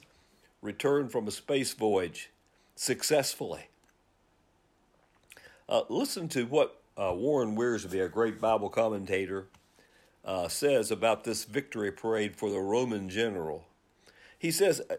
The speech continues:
"If a commander-in-chief won a complete, uh, victory over the enemy on foreign soil,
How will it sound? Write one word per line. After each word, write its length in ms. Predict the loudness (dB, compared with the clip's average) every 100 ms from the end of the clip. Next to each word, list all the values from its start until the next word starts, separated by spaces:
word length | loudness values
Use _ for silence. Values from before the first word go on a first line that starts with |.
| 0
"If 160 | 0 0
a 60 |
commander-in-chief 1000 | 2 2 4 2 2 2 0 0 -2 -2
won 400 | 0 2 4 0 -2
a 100 | -2
complete, 640 | -2 -4 -2 -2 -2 -8 -20 _ _ _ _ _ _ _ -6
uh, 180 | -4
victory 500 | 0 0 0 -4 -4 -2
over 340 | -2 0 -2
the 240 | 0 0 2
enemy 320 | 0 0 0
on 240 | 0 -2 -2
foreign 360 | 0 0 0
soil, 500 | -2 0 2 0 -4